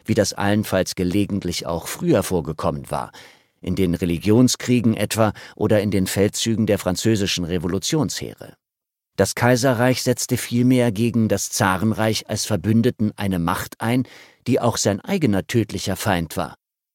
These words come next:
Ja, gegen die es eigentlich mit dem Zarenreich, selbst im Kriegszustand, immer noch eine Art Interessengemeinschaft, eine übergreifende ideologische Gemeinsamkeit hatte.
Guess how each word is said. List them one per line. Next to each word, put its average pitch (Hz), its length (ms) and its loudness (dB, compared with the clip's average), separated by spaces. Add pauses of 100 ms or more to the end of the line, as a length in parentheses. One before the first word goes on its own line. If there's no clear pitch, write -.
Ja, 110 160 6
gegen 110 300 4
die 113 140 2
es - 140 0
eigentlich 113 480 0
mit 110 140 2
dem 101 140 2
Zarenreich, 120 960 2
selbst 113 400 0
im 87 160 -4
Kriegszustand, - 1000 -4
immer 127 240 4
noch 123 240 0
eine 113 280 0
Art 107 220 -4
Interessengemeinschaft, 104 1300 -2 (360)
eine 113 220 2
übergreifende 123 760 2
ideologische 107 880 2
Gemeinsamkeit 147 800 -2
hatte. - 280 -18